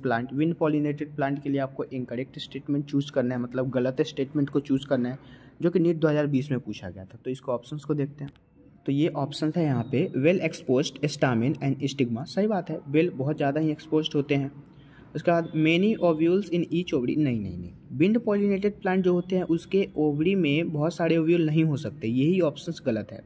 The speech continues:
बाकी दोनों ऑप्शन सही है। अब फिर next यहाँ पे eight number question कह रहा है, in water hyacinth and water lily pollinated take place। Water lily और water hyacinth जो है ये एक example है, तो ये किससे,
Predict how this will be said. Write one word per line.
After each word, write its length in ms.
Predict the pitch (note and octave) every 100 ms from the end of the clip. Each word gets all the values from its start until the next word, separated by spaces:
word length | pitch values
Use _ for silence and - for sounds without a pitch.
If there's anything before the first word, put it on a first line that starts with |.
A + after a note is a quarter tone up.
| A2
बाकी 240 | B2 D3+
दोनों 260 | C#3+ D3 D3
ऑप्शन 200 | D3 D3+
सही 240 | C#3+ F#2+
है। 100 | F2+ - - - - -
अब 100 | F#3
फिर 140 | -
next 360 | G#3 F#3+ F#3+ -
यहाँ 320 | F#3+ F3 F3
पे 120 | F3+ -
eight 180 | D#3 D#3+
number 160 | D#3+
question 320 | D#3+ D3 D3 E3+
कह 200 | D#3+ C#3
रहा 240 | A#2 B2
है, 280 | A2+ G2 - -
in 180 | F3+ D3 F#3 - - - D3+
water 260 | D3 D#3
hyacinth 380 | G#3 F3+ E3 F3+
and 140 | F#3
water 300 | D#3+ C#3 C#3+
lily 240 | E3+ C#3+ D3+
pollinated 540 | D3+ C#3 C#3 C#3 D#3+
take 380 | D#3+ C#3+ C3+ -
place। 200 | G#2+ -
Water 320 | C#3 C#3+ A3+
lily 220 | A3 G3
और 140 | G3+ G3+
water 320 | F3 D#3 F#3+
hyacinth 400 | F3 E3 E3 E3+
जो 220 | F3+ D#3
है 120 | D3+
ये 160 | D3 E3+
एक 160 | F3 F#3
example 520 | D#3+ C#3 C3 C3 D3
है, 100 | B2+
तो 140 | A2 D3
ये 120 | E3+
किससे, 640 | E3+ F3 E3+ F3 A3+ A#3